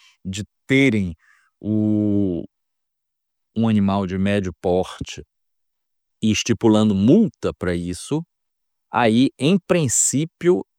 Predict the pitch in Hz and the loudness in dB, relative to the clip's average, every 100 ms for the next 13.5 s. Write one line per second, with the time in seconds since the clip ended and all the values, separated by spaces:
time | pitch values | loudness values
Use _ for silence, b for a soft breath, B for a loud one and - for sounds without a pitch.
0 | - 110 113 117 117 131 131 143 - - | -6 -2 0 -2 -2 -2 -2 -4 -12 -20
1 | 87 110 110 _ 110 127 151 196 - 123 | -2 0 0 _ -2 0 0 -2 0 4
2 | 123 135 151 180 120 120 139 143 143 139 | 6 4 2 2 4 2 2 0 0 0
3 | 143 131 139 151 151 143 156 151 175 196 | 0 0 -2 -6 -2 -2 -2 -4 -2 0
4 | 208 110 80 80 117 165 _ _ _ _ | 0 -2 -4 -4 -4 -4 _ _ _ _
5 | _ _ _ - 151 156 113 104 104 113 | _ _ _ 0 2 2 0 -2 -2 -6
6 | - _ _ _ _ _ _ _ _ _ | -10 _ _ _ _ _ _ _ _ _
7 | _ _ - 143 180 175 156 - 156 131 | _ _ 2 4 4 2 0 0 0 0
8 | 95 78 - - 107 - 113 - - 156 | 0 -4 -12 -6 -6 -2 -4 -6 -2 0
9 | 160 139 - _ _ - 170 208 196 - | 0 -2 -10 _ _ 0 2 2 0 -4
10 | 160 135 - 135 139 139 - 147 - - | -2 -4 -4 -4 -2 -2 -6 -10 -10 -4
11 | 123 117 113 98 101 104 107 _ _ _ | -4 -2 -2 2 2 2 -2 _ _ _
12 | _ _ - 104 107 - 87 - 104 107 | _ _ -4 -2 0 -2 -4 -2 -2 0
13 | 101 92 87 98 | -4 -6 -4 -4